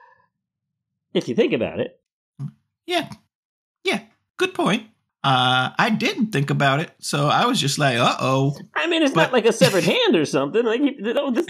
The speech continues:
Speaker 1: this could help us at this point.
Speaker 2: Yes. Good. Y-, y-, you're right. And so now <laughs> we, we, we cut to, uh, Gideon interrogating Coach Haas,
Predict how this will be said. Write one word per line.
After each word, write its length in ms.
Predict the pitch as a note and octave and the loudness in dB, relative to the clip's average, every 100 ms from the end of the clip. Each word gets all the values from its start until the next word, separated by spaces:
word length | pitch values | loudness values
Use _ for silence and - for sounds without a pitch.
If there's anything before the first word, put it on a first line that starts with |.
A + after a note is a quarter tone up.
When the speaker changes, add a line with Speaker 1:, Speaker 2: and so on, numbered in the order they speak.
| C#3+ | -2
Speaker 1:
this 160 | G#3+ B3 | 0 2
could 120 | E4+ | 2
help 280 | G#3 B4 - | 4 2 2
us 180 | C#3 B2 | 0 0
at 100 | A#2 | -2
this 180 | D4+ - | -2 -4
point. 300 | E2 E2 - _ _ _ - - | -12 -14 -18 _ _ _ -20 -6
Speaker 2:
Yes. 420 | E3+ A#2+ - - _ _ G3+ | -4 -4 -6 -16 _ _ -4
Good. 240 | C4 - | -2 -4
Y-, 320 | - A3 - - F#4 | -8 -8 -10 -12 -2
y-, 240 | F#4 E4+ | 2 2
you're 200 | B3 C4 | 2 0
right. 280 | - B2 - _ G#3 | 0 -2 -8 _ 0
And 300 | F#3 F3 E3+ | 2 2 0
so 180 | A#3 | 0
now 280 | A#3+ D4+ C4+ | 2 2 2
<laughs> 280 | - - - | 2 -2 -2
we, 120 | F#4 - | -2 0
we, 200 | B3+ - - - - - _ - - D4 - - F4+ | -4 -4 -8 -8 -8 -16 _ -8 -2 0 -2 -2 0
we 140 | A3 | 0
cut 380 | - C4+ - - | 0 -2 -2 -2
to, 480 | - F#3 E3 D#3 - - - - - | 0 2 2 2 -2 -4 -4 -4 -4
uh, 300 | - D3+ D#3 | 0 2 2
Gideon 680 | E3 G3 G3 G3 E3 D#3 D#3 - _ - _ | 0 0 0 2 2 2 0 -6 _ -20 _
interrogating 760 | D3+ D3 G3 G3 F3 E3 D#3+ D#3+ | 0 2 4 4 2 2 0 0
Coach 320 | - E3 - | 0 2 2
Haas, 560 | - F3+ D3+ D3+ - | 2 2 2 -2 -6